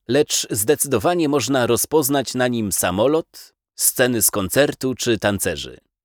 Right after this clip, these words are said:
Podczas kolejnego utworu pojawia się na ekranie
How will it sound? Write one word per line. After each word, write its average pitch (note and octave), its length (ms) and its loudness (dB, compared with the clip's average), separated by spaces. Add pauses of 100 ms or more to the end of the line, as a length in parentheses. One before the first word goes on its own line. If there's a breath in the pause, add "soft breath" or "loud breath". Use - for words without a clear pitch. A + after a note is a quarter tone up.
Podczas - 440 0
kolejnego D#3+ 460 2
utworu D3 500 2
pojawia A#2+ 440 0
się A#2 140 -2
na G#2+ 140 2
ekranie A#2+ 420 0